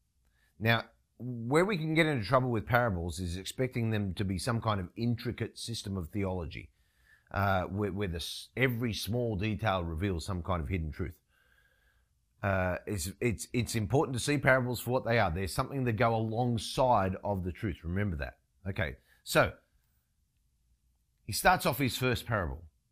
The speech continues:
in, uh, the second half of verse three. "Behold, a sower went out to sow.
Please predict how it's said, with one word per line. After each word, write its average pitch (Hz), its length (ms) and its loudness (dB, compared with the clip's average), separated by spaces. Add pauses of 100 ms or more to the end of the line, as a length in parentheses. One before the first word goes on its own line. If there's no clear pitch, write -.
(560)
in, 90 340 -4
uh, 80 300 -4
the - 60 -10
second 110 260 -4
half 95 300 -4
of 87 260 -6
verse 80 260 -6
three. 82 300 -14
"Behold, 175 640 -2 (360)
a 110 140 -2
sower 165 600 -4 (220)
went 117 360 -6 (200)
out 104 360 -4 (300)
to - 120 -8
sow. 76 540 -8